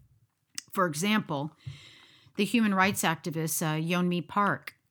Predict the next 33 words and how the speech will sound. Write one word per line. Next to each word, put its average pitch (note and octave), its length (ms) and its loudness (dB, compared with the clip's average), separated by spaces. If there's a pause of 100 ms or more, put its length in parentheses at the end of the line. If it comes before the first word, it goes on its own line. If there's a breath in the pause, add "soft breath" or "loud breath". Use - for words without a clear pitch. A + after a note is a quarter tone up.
(280)
Uh, D#3 300 0
she's E3+ 340 -4
a F3+ 60 -4
defector F#3 480 -2
from F#3 160 -4
North E3 240 -2
Korea, E3 640 -4
and F3 140 0
now E3 120 2
she's E3+ 240 -4
a F3+ 60 -6
human E3+ 240 -2
rights D#3 260 -2
activist, D3+ 680 -6 (140)
became E3+ 300 -4
a F3 40 -4
U E3 120 -4
S D#3+ 140 -6
citizen. D#3+ 580 -4 (480 loud breath)
Super B3+ 560 2
inspirational D#3+ 640 -2
story. C#3+ 460 -4 (720 loud breath)
You G3 140 -2
know, F3 160 0
and E3+ 100 -2
she G3+ 160 -2
has F3 220 -2
her F3 160 -2
own, E3+ 240 -2
um, D#3+ 460 -2
YouTube G3 340 -2
channel, D#3+ 600 -2
and D3+ 240 0